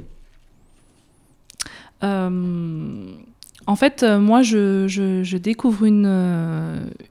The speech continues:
une envie, une passion par l'intermédiaire des autres. En fait, en lançant les dispositifs qu'on va vous parler là tout à l'heure,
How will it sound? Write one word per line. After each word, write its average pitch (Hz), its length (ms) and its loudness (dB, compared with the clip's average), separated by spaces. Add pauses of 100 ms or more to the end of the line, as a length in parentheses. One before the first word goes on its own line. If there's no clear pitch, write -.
(100)
une 196 200 0
envie, 214 500 2
une 202 200 6
passion 247 580 2
par 233 160 0
l'intermédiaire 226 480 2
des 214 220 0
autres. 190 200 -4
En 185 60 -4
fait, 226 220 -2
en 196 60 4
lançant 240 440 4
les 214 140 4
dispositifs 214 540 -2
qu'on 185 300 -2
va 190 120 0
vous 196 80 -2
parler 190 260 -4
là 175 120 -2
tout - 180 -8
à 190 80 0
l'heure, 220 180 0